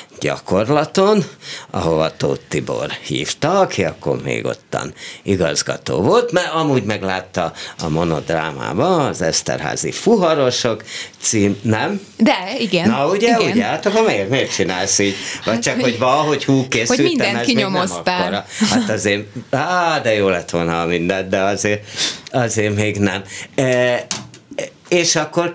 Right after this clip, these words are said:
Speaker 1: beszéltünk arról, hogy szintén, ugye, ö, muzsikus szülők, ugye te is tanultál zongorázni, ha én jól rémlik.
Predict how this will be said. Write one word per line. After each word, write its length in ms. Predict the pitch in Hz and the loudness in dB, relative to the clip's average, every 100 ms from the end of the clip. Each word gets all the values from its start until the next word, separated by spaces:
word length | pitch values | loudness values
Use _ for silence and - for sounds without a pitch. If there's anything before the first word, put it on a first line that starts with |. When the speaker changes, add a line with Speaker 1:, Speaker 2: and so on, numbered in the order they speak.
| - | -4
Speaker 1:
beszéltünk 640 | 135 123 - 98 - 104 | -2 0 -2 -2 -2 0
arról, 340 | 143 139 123 110 | 2 2 2 2
hogy 160 | 101 | 0
szintén, 640 | - - 82 82 92 107 104 - - - | 0 0 0 0 0 0 -2 -10 -12 -2
ugye, 440 | - 147 87 85 - | 2 2 2 -2 -2
ö, 720 | 104 95 87 85 85 80 85 | 0 2 0 0 2 0 0
muzsikus 500 | 87 98 90 - 85 | 0 0 0 -2 0
szülők, 680 | - - 131 180 208 202 - - - | 0 2 4 4 4 2 -2 -14 -4
ugye 200 | 110 123 | 0 0
te 140 | 123 | 0
is 120 | 98 - | -2 -2
tanultál 460 | 87 87 - 82 | -2 0 0 -2
zongorázni, 760 | 80 78 64 65 67 65 - 62 | -2 -2 -2 0 0 -2 -2 -4
ha 160 | - 60 67 | -2 -2 -2
én 120 | 64 | -2
jól 160 | 78 65 | -2 -2
rémlik. 600 | 78 101 160 202 208 - | 0 2 4 2 0 -8